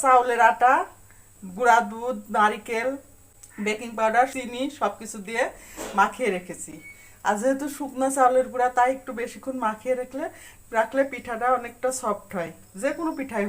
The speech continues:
হোক, সে, সে পিঠাগুলাই সুন্দর হয়। আর এই তো এদিকে কড়াইয়ে তেল বসিয়ে দিছি, তেল গরম হয়ে গেছে। এখন আমি এগুলা ছোট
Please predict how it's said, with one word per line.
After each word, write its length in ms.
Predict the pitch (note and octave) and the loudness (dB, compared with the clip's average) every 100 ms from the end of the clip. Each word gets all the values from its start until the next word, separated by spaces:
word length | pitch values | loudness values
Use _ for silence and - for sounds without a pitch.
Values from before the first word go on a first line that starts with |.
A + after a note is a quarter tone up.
| G3+ | -4
হোক, 160 | B3+ - - - _ - | -6 -8 -20 -20 _ -20
সে, 120 | - G#3+ - - - | -10 -10 -10 -20 -12
সে 100 | A#3+ A#3+ | -10 -10
পিঠাগুলাই 460 | G#3+ A3+ A#3 C4 C4+ | -12 -10 -2 -2 -2
সুন্দর 280 | C4 A3 F3+ E3+ | -8 -4 -2 -2
হয়। 140 | D#3 D#3 - - A3 | -6 -10 -20 -6 0
আর 60 | C4 | 0
এই 60 | B3+ | 0
তো 60 | D4+ | -2
এদিকে 240 | C#4+ C#4+ C#4+ | -2 -4 -2
কড়াইয়ে 320 | C#4 C4 C4 D4 C4+ | 2 4 4 0 0
তেল 140 | B3+ B3+ | -2 -2
বসিয়ে 280 | B3+ C4+ B3 A#3+ | -6 -2 -4 -2
দিছি, 260 | C4 D4 E4+ G4 - - - - - - - - | -6 -6 -8 -10 -20 -20 -20 -20 -20 -20 -20 -10
তেল 160 | - B3+ A#3+ | -4 -4 2
গরম 220 | B3 A#3+ B3 | 2 2 -2
হয়ে 140 | A#3+ C4 | -4 -2
গেছে। 180 | C4+ D#4+ C#4 | -4 -2 -2
এখন 180 | - B3 A#3+ | -4 -6 -6
আমি 120 | B3+ A#3+ | -4 -6
এগুলা 300 | A3+ A#3+ C#4 G4+ - - - - - - - - - - - | -4 0 2 2 -4 -18 -20 -20 -20 -20 -20 -20 -20 -20 -16
ছোট 140 | - | -10